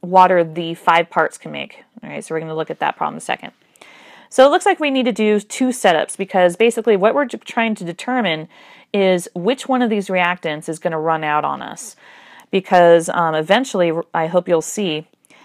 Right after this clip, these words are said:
that it's not a perfect reaction, right? If it was a perfect, um, ratio, we would have had twice as much hydrogen as there is oxygen. And we've actually got the <laughs> opposite situation going on right here. Um, so I know that one of these reactants is going to run out on me.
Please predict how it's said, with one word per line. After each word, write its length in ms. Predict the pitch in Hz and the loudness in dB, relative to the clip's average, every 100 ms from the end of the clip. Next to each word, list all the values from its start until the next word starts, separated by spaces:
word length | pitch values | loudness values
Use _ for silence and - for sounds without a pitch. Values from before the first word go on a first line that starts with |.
| _ _ | _ _
that 680 | 170 180 160 156 - - - _ _ _ | 2 6 8 6 2 -10 -18 _ _ _
it's 200 | 180 - | -6 -4
not 340 | 185 185 240 - | 0 2 0 -2
a 120 | 214 | -6
perfect 420 | - 220 214 196 | 0 0 0 -4
reaction, 580 | 185 185 196 190 165 147 | 2 2 2 -2 -10 -6
right? 380 | 151 160 190 - _ _ | -2 0 -2 -6 _ _
If 120 | 190 | 2
it 80 | 247 | 2
was 120 | 269 | 4
a 60 | 302 | 0
perfect, 560 | - 269 262 247 233 220 | 4 4 6 2 2 0
um, 320 | 196 175 170 | 2 2 -2
ratio, 560 | 185 185 240 - 170 160 | -2 0 0 0 2 2
we 160 | 202 | 2
would 140 | 220 202 | 2 2
have 100 | 180 | 2
had 240 | 196 170 | 0 0
twice 400 | - 220 214 226 | 0 2 2 2
as 100 | 202 | -2
much 220 | 196 180 | -4 -2
hydrogen 420 | 196 196 202 180 165 | 0 0 0 -2 -6
as 140 | 160 | 0
there 140 | 175 | 2
is 180 | 170 160 165 | 2 2 2
oxygen. 580 | 170 175 160 151 135 - - - _ | 2 2 -8 -12 -12 -18 -20 -20 _
And 360 | 196 190 185 175 | 0 2 0 0
we've 220 | 196 208 | 0 2
actually 320 | 240 - 196 | 2 2 0
got 180 | 214 220 | 0 0
the 160 | 196 196 | 4 4
<laughs> 0 | |
opposite 420 | 214 214 185 - | 4 -2 -8 -6
situation 580 | 170 - 156 147 151 147 | -8 -6 -6 -6 -6 -4
going 260 | 143 131 | -4 -4
on 140 | 131 127 | -6 -6
right 180 | 127 | -6
here. 220 | 143 123 - - - - - - _ _ _ | -6 -8 -10 -20 -20 -20 -20 -20 _ _ _
Um, 300 | 185 170 165 | 4 6 4
so 160 | 170 196 | 4 4
I 100 | 190 | 4
know 260 | 190 220 240 | 4 4 4
that 140 | 196 | 2
one 120 | 196 | 0
of 60 | 185 | 0
these 180 | 175 175 | -2 0
reactants 440 | 165 170 175 165 | 0 0 -6 -8
is 100 | 160 | -6
going 220 | 160 151 | -6 -6
to 100 | 156 | -6
run 200 | 147 143 | -6 -4
out 180 | 139 135 | -4 -2
on 180 | 151 143 | -2 -4
me. 180 | - | -12